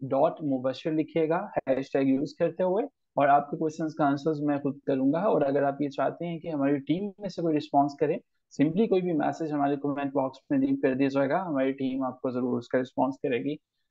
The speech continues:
कोई भी question आपको हमारे मुतालिक हो, कोई भी पूछना चाहें, एमओसीसी का official Facebook page, हमारा channel, Instagram, Twitter account, सब कुछ आपके लिए मौजूद है।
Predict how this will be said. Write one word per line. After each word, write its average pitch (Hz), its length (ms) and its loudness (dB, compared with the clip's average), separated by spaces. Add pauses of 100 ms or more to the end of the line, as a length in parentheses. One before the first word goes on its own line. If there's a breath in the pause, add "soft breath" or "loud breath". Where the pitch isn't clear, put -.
(160)
कोई 170 220 6
भी 220 140 6
question 196 400 2
आपको 156 360 0
हमारे 139 380 2
मुतालिक 170 500 -2
हो, 165 160 2
कोई 143 200 2
भी 143 120 4
पूछना 139 420 0
चाहें, 160 320 0
एमओसीसी 135 580 0
का 131 120 0
official 127 540 0
Facebook 123 400 -4
page, 170 440 2 (320)
हमारा 131 300 6
channel, 147 680 2
Instagram, 135 520 0
Twitter 139 320 0
account, 143 260 0
सब 139 180 -6
कुछ 139 160 -6
आपके 127 280 -4
लिए 127 100 0
मौजूद 127 360 -2
है। 131 120 -4